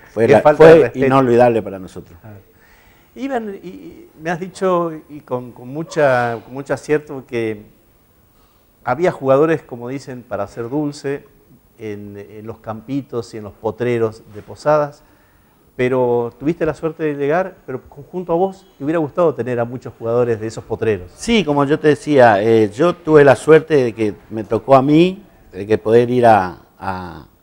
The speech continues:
Speaker 1: a Rosario, ¿no es cierto? Eh, por supuesto me, me probaron y jugué un par de partidos y bueno, quedé. Pero yo, como le decía,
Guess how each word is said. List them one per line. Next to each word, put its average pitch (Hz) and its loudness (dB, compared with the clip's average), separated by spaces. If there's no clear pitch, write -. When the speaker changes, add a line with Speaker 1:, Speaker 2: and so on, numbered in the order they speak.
Speaker 1:
a 90 -2
Rosario, 131 0
¿no 120 -14
es 113 -20
cierto? 131 -14
Eh, 90 -12
por 92 -8
supuesto 123 0
me, 107 -6
me 95 -8
probaron 117 6
y 92 -14
jugué 104 0
un 101 -16
par 113 6
de 120 4
partidos 143 0
y 117 -2
bueno, 98 -4
quedé. 101 0
Pero 104 0
yo, 139 0
como 135 -6
le 120 -4
decía, 120 -6